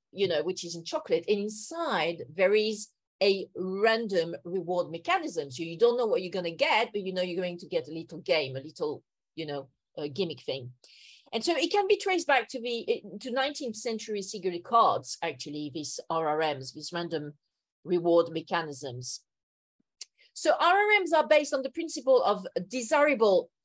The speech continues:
free products contained within another product, Kinder Egg, which contains the box with a little, uh, loot,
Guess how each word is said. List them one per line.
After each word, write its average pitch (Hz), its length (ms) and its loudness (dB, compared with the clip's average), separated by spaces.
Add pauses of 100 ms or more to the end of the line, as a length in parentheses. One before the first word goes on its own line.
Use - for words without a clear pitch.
(240)
free 311 400 -2 (160)
products 302 680 0
contained 262 520 0
within 240 340 -4 (160)
another 220 460 2
product, 165 640 0 (360)
Kinder 185 300 -2
Egg, 214 400 2
which 180 260 -18
contains 170 420 -12
the 170 80 -8
box - 420 0
with 165 140 -14
a 170 40 -12
little, 160 480 -4 (160)
uh, 147 160 -2
loot, 254 380 -6